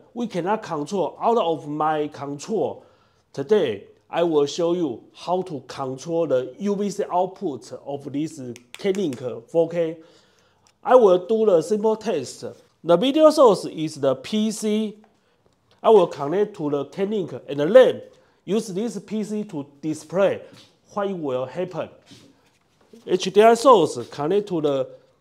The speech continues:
Kenlink, and the Kenlink four K connect to this P C. Turn on the O B S Studio.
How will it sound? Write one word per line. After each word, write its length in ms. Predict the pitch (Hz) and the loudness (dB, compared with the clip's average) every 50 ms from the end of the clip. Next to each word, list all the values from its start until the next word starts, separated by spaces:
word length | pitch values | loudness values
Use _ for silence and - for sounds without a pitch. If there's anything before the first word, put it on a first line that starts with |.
| _ _ _ | _ _ _
Kenlink, 560 | - 196 208 220 240 233 190 151 127 143 - - - _ _ _ - _ _ _ _ _ | -4 -2 -2 0 0 -2 -4 -6 -8 -12 -14 -16 -18 _ _ _ -20 _ _ _ _ _
and 180 | - 143 143 147 | -8 -6 -4 -2
the 120 | 156 156 156 | -2 -2 0
Kenlink 520 | - 214 254 262 302 285 214 220 190 170 | 2 2 4 4 4 2 2 2 0 2
four 220 | 180 220 233 233 226 | 4 4 4 6 6
K 360 | 240 247 247 247 254 233 - - - _ - - | 8 10 10 10 8 6 -2 -12 -20 _ -18 -10
connect 260 | - 147 180 214 - | -6 -2 -2 -2 0
to 120 | - 170 156 | -2 -2 -2
this 200 | 175 202 196 - | -2 -4 -4 -8
P 240 | - 185 202 208 | -8 -6 -6 -6
C. 380 | 202 208 208 220 220 214 214 214 _ - _ _ _ _ _ _ _ _ _ _ _ _ | -6 -6 -6 -6 -6 -6 -8 -12 _ -20 _ _ _ _ _ _ _ _ _ _ _ _
Turn 180 | - 190 202 233 | 0 2 4 4
on 200 | 233 214 196 170 | 2 2 2 0
the 60 | 151 | 0
O 300 | 147 151 - - 214 226 | 0 0 -2 -2 -2 -2
B 240 | 233 - 233 220 185 | 0 -2 2 2 2
S 260 | 165 160 - 139 123 | 2 2 -4 -10 -12
Studio. 580 | - - - 202 208 202 175 147 113 98 92 | -14 -8 -6 -4 -4 -4 -4 -4 -4 -6 -8